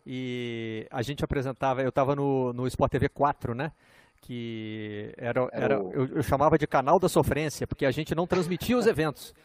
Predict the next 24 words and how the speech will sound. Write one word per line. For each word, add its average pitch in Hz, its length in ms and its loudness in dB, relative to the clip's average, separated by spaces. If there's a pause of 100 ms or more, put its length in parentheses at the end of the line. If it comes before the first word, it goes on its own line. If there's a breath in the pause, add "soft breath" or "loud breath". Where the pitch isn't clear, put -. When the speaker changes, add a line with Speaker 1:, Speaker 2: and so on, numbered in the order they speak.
(140 soft breath)
Speaker 1:
A - 40 -10
gente 147 140 -4
só 175 120 6
ficava 208 200 2
dizendo, 202 200 2
olha, 208 160 4
tá 208 100 4
rolando 220 280 4
esse - 100 -2
evento 214 220 -2
aqui 233 140 0
no 220 60 4
Sport 202 280 4
T 190 100 2
V, 202 340 2 (340 loud breath)
no 180 80 0
Sport 202 220 2
T 185 80 2
V 185 80 2
dois, 202 540 2
eram 151 260 0
dezesseis 151 640 -2
canais, 120 520 -4
né? 160 220 -4